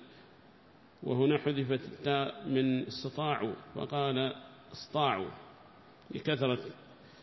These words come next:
دوران هذا اللفظ في كلامهم. هذا على القول بأنه بعينه، وأما على أنه لغة في استطاعوا فهو ليس بعينه من حيث اللفظ،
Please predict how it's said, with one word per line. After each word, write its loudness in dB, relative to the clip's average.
دوران 6
هذا 6
اللفظ 2
في 0
كلامهم. 2
هذا 4
على 6
القول 2
بأنه 4
بعينه، 0
وأما 0
على 0
أنه 4
لغة 0
في 2
استطاعوا -2
فهو 0
ليس -2
بعينه 2
من -2
حيث -2
اللفظ، -2